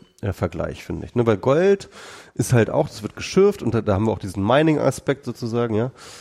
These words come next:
Ähm, und, ähm, dann, äh, d-,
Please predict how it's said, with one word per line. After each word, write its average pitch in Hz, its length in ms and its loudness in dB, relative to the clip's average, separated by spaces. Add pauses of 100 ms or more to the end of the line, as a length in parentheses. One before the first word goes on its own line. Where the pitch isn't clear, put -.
(220)
Ähm, 104 360 2 (200)
und, 101 500 0
ähm, 98 560 0 (340)
dann, 104 500 2
äh, 95 300 0
d-, 92 240 -8